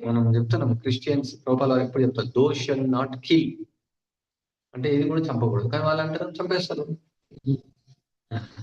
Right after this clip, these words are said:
చాలా ఉన్నాయి, ఖురాన్లో కూడా మంచి వాక్యాలు కొన్ని ఉన్నాయి, బైబిల్లో కొన్ని వాక్యాలు ఉన్నాయి, కానీ వాళ్ళకి విశ్వాసం లేదండి, కేవలం నామాలు. అదేవిధంగా హిందువులు భగవద్గీత,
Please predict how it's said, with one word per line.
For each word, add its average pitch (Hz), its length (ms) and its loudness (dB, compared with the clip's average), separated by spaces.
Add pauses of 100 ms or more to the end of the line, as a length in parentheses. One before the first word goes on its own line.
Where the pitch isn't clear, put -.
(2250)
చాలా 147 240 2
ఉన్నాయి, 185 240 6
ఖురాన్లో 143 380 8
కూడా 185 180 4
మంచి 160 240 -2
వాక్యాలు 160 400 0
కొన్ని 139 180 0
ఉన్నాయి, 139 180 -2 (640)
బైబిల్లో 131 340 8
కొన్ని 147 200 4
వాక్యాలు 139 300 4
ఉన్నాయి, 135 180 2
కానీ 175 120 4
వాళ్ళకి 180 220 4
విశ్వాసం 240 420 0
లేదండి, 104 320 -2 (640)
కేవలం 160 280 2 (100)
నామాలు. 113 340 0 (380)
అదేవిధంగా 202 440 4 (120)
హిందువులు 214 300 6 (180)
భగవద్గీత, 190 460 2